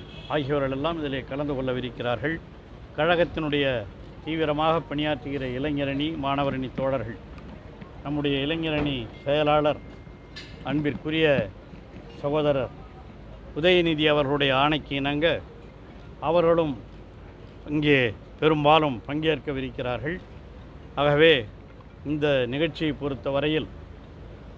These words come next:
கழகத் தலைவர் அவர்கள் இங்கே பி ஜே பி ஆட்சியினுடைய பத்து ஆண்டு கால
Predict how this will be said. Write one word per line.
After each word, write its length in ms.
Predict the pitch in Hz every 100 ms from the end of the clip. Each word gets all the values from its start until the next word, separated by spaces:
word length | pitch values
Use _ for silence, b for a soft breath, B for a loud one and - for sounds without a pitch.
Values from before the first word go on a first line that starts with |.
| - - - - - - - -
கழகத் 420 | 147 165 160 -
தலைவர் 360 | 156 170 160 147
அவர்கள் 300 | 139 151 147 - - - - - - - -
இங்கே 240 | 151 151 147 131 131 - - - - - - - - -
பி 140 | 170
ஜே 140 | 180 180
பி 180 | 151 170 147
ஆட்சியினுடைய 680 | 156 147 170 160 151 147 147 117 - - - -
பத்து 280 | 156 151 -
ஆண்டு 260 | 180 165 156
கால 320 | 143 147 139